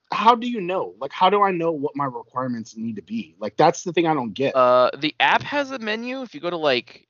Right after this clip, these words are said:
Speaker 2: the dim card thing, also there's a website I, that I have. If you want the, if you want a website.
Speaker 1: Well, I wanna do, I wanna know on the app though. So if I go to the
Speaker 2: Um,
Speaker 1: text, do I click on Impulse City and then
Speaker 2: I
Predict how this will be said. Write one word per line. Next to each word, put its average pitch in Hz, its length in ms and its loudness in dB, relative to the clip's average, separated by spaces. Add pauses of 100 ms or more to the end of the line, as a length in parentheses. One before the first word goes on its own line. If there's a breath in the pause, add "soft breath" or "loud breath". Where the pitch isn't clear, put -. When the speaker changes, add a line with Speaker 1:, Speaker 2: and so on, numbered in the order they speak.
Speaker 2:
the 113 180 -12
dim 117 260 -4
card 180 340 2
thing, 185 280 -2
also 180 220 2
there's 165 160 -4
a 135 40 -6
website 135 500 2
I, 151 200 -4 (120)
that 151 160 -2
I 156 120 4
have. 151 260 -2
If 156 100 -20
you 123 80 -12
want 123 220 -6
the, 104 380 -4
if 127 60 -20
you 120 80 -10
want 101 100 -8
a 104 100 -2
website. 147 280 -10 (840)
Speaker 1:
Well, 214 280 8
I 180 80 2
wanna 220 240 -4
do, 175 160 -14 (180)
I 160 60 -4
wanna 196 160 0
know 170 240 0
on 147 80 -2
the 123 140 -8
app 143 220 -2
though. 80 240 -20 (380)
So 160 160 4
if 135 80 2
I 147 80 4
go 117 140 2
to 113 60 2
the 107 100 4
Speaker 2:
Um, 104 360 -2
Speaker 1:
text, 180 160 -6 (560)
do 120 100 -6
I 113 80 -4
click 143 260 -8
on 131 120 -4
Impulse 127 380 -6
City 135 360 -2
and 117 120 -2
then 113 340 -10 (400)
Speaker 2:
I 135 140 2